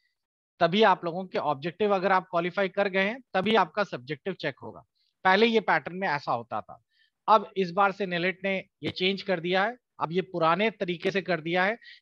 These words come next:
कि अगर आप लोगों के हंड्रेड नंबर्स में से मान लीजिए कोई फेल भी हो जाता है, कोई भी कैंडिडेट अगर फेल भी हो जाता है, मान लीजिए उसके बीसी नंबर हैं, तो भी उसके सेकंड शिफ्ट जो प्रैक्टिकल है हंड्रेड नंबर का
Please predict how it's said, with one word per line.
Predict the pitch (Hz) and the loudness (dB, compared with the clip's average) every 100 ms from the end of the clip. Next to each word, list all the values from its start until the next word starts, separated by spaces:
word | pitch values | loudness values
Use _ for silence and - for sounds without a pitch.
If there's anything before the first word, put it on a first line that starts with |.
| _ | _
कि | 214 | -4
अगर | - 190 190 247 | 2 2 4 4
आप | 196 185 | 4 2
लोगों | 180 196 | -4 -4
के | 180 180 117 _ _ | -4 -4 -6 _ _
हंड्रेड | 165 165 190 196 | -2 0 2 2
नंबर्स | 170 170 185 180 | 0 -2 -2 -2
में | 185 190 | -4 -2
से | 202 135 - _ _ | 0 -2 -8 _ _
मान | 135 143 190 | -6 2 2
लीजिए | 214 202 208 | 2 0 -2
कोई | 208 208 | -2 -4
फेल | - 190 190 | -2 0 0
भी | 185 233 | 2 2
हो | 190 | 2
जाता | 160 143 131 | 0 -4 -4
है, | 113 - _ _ _ - | -8 -10 _ _ _ -4
कोई | 220 240 | 0 2
भी | 240 | 0
कैंडिडेट | 214 175 175 175 190 | 2 2 2 0 0
अगर | 185 175 | 0 -4
फेल | 175 190 208 | -2 2 4
भी | 226 220 | 4 2
हो | 185 | 2
जाता | 160 151 180 | 0 -2 -2
है, | 185 | -2
मान | 160 170 | -2 -2
लीजिए | 170 180 | -4 -6
उसके | - 190 | -6 -4
बीसी | 170 202 233 | -4 -2 0
नंबर | 185 156 143 | -2 0 -2
हैं, | 127 - _ _ _ - | -4 -10 _ _ _ 0
तो | 226 233 | 4 4
भी | 262 | 4
उसके | 226 - 220 | 0 -2 -2
सेकंड | 202 - 214 | -2 -4 -6
शिफ्ट | - 190 170 | -6 -8 -4
जो | 190 | -6
प्रैक्टिकल | 185 156 - 190 226 190 | -2 -6 -4 -2 2 4
है | 196 | 4
हंड्रेड | 175 165 175 | 2 -2 -4
नंबर | 156 156 | -2 -4
का | 165 240 | -2 -4